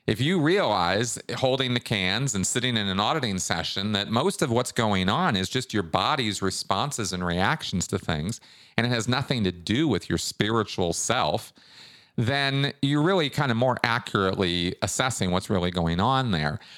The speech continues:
But Scientologists are trained and trained and drilled, and they spend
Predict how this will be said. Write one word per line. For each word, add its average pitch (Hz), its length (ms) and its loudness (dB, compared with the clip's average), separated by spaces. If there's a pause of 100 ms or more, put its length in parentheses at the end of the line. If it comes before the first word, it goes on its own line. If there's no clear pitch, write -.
But 120 100 4
Scientologists 127 920 0
are 92 100 2
trained 143 720 0
and 85 160 -2
trained 135 520 0
and 82 200 -2
drilled, 131 400 0
and 107 100 -2
they 165 80 -2
spend 107 380 -4